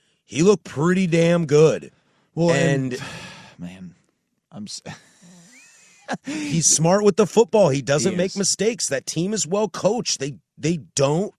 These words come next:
Speaker 1: beat themselves.
Speaker 2: Well, what kills me about the Eagles, again, like, fan side of me is just, when I watch them, I'm like, "Bro,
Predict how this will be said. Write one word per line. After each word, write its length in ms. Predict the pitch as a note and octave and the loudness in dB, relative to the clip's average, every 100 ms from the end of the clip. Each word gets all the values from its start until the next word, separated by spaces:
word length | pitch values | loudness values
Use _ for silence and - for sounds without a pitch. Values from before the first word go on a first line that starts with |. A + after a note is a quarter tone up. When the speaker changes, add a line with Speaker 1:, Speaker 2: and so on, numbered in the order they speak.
| - - | -20 -12
Speaker 1:
beat 260 | B2 D3 - | -10 -8 -4
themselves. 720 | E3 E3 - F3 G#3 F#2+ D3+ | -4 -2 -2 -2 -4 -6 -2
Speaker 2:
Well, 140 | D3+ | -2
what 120 | D#3 | -2
kills 280 | - G3 F#3+ | -4 -6 -4
me 80 | G#3+ | -4
about 340 | D3 C#3+ D3 - | -4 -4 -4 -8
the 140 | C3+ B2+ | -10 -8
Eagles, 420 | B2 A#2 A2 G#2 | -8 -8 -8 -8
again, 460 | G#2+ A#2+ F#2+ F#2 | -8 -8 -8 -10
like, 420 | F2+ G2+ G2 - - _ | -10 -10 -10 -14 -20 _
fan 400 | - D3+ D#3 E3+ | -8 -4 -2 -2
side 280 | D3+ C3 | -2 -4
of 100 | A2+ | -4
me 300 | G#2+ G#2+ G#2 | -6 -6 -6
is 200 | G2+ G2 | -8 -10
just, 380 | - A2 - - _ - | -10 -10 -10 -16 _ -10
when 160 | B2+ | -6
I 80 | E3 | -4
watch 260 | D3 D3+ - | -4 -6 -6
them, 100 | D#3+ | -8
I'm 140 | C#3+ | -8
like, 180 | C#3 - | -8 -10
"Bro, 200 | D#3 | -10